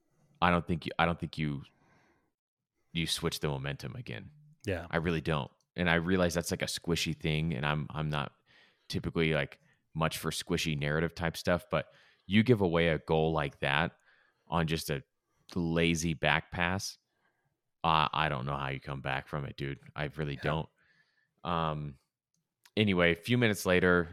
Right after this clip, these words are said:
Speaker 1: it's another set piece, and Jack Elliott gets on the end of the pinball machine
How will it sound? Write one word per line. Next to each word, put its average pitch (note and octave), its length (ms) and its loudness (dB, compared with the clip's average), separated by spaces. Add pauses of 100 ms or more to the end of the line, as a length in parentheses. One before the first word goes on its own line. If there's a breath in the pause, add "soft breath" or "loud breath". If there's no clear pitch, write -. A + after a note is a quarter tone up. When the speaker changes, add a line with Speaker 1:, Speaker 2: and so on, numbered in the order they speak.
Speaker 1:
it's - 180 -8
another D#2+ 280 0
set - 280 0
piece, E2 440 0 (160)
and D2 480 -4
Jack D2+ 340 -2
Elliott D2+ 560 -2
gets D#2 220 -4
on D2+ 100 -2
the C#2+ 140 -4
end D2+ 180 -4
of C#2 140 -6
the D2 100 -8
pinball E2 420 -2
machine C#2+ 600 -4